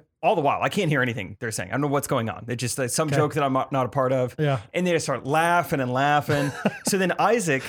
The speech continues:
Speaker 2: They start pointing at you.
Speaker 1: <laughs> just starts, like, we're waiting on them to start the game, and they're not serving. They are just laughing. You know, it's kinda getting a little awkward. Like, all right.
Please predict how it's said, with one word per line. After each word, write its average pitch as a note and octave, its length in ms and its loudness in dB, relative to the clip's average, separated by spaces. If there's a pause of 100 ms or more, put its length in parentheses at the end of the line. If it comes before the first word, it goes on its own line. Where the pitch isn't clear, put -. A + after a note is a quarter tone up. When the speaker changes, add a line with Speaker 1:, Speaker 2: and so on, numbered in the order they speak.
(100)
Speaker 2:
They A#3 80 2
start F3 300 0
pointing A#3+ 500 4
at C3+ 160 4
you. C#3+ 280 4 (260)
Speaker 1:
<laughs> - 260 -18
just F#3+ 200 -2
starts, F3 300 0 (100)
like, E3+ 300 0
we're G3+ 160 2
waiting A#3 220 2
on G3+ 80 0
them G3 120 0
to D#3+ 40 2
start - 280 0
the D3+ 60 -2
game, G#2+ 340 -2
and D3+ 120 -2
they're E3 80 2
not F#3 220 2
serving. C#3 400 0
They D3+ 140 0
are C3+ 100 0
just D#3 300 -4
laughing. A#2 440 -2
You G3 100 -4
know, G#3 80 2
it's F3+ 140 -2
kinda C4+ 220 0
getting D#3+ 180 0
a - 40 -2
little C#3 120 2
awkward. C#3+ 380 0
Like, C#3 160 -2
all A#3+ 60 4
right. A3+ 260 2